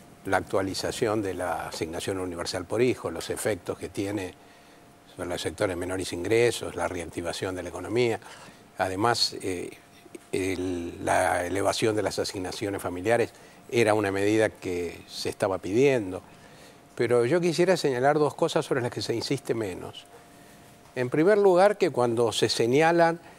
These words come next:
eh, ciertas dificultades de la política económica, ciertas medidas que pueden causar algunos perjuicios a los sectores medios,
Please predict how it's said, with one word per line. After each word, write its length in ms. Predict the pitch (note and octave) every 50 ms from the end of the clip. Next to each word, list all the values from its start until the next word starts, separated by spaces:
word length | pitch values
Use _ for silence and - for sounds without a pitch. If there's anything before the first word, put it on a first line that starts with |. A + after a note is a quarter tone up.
| - - - -
eh, 220 | G#2 G2+ G2+ G2+
ciertas 420 | - - - C3+ C3 B2+ - A#2+ F#2+
dificultades 680 | G#2 F#2 - A2 - - G#2+ G2 - B2+ C3+ B2 G#2+ G#2
de 80 | G#2
la 80 | F#2 F#2
política 400 | F2+ G2+ A2+ A2 G#2 A2 G2+ F#2+
económica, 880 | F2+ F#2+ G#2+ A2 A#2+ B2 A#2+ B2 A#2+ A#2 A2+ A2+ G#2+ G2+ - - A2+ G#2
ciertas 840 | - - - A2+ A2 A2+ A2 G#2+ - - G2+ F#2 E2 - - - -
medidas 420 | G#2+ G#2 G2 A2 A#2+ A#2 G#2+ F#2
que 80 | - G2
pueden 220 | - A2 A2 G2
causar 400 | - G2+ G2 - - A#2 A2+ G2+
algunos 300 | G2 F#2+ G2 G#2 G2 - -
perjuicios 720 | A2+ G2 - - D#3 C#3+ C3 C3 A#2 - - A2 F#2+ -
a 40 | A2
los 140 | G#2 F#2 -
sectores 340 | A#2 G#2 - D3 D3 C3+ D3+
medios, 380 | D#3+ D3 C3 B2+ C#3+ D3+ D#3+